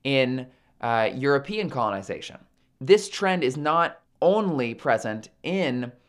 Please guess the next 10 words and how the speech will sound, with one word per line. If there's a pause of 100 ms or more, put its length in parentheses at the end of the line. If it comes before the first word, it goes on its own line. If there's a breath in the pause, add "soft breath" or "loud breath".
(220 soft breath)
modern
forms
of
colonization,
it's
also
present
in
older
forms,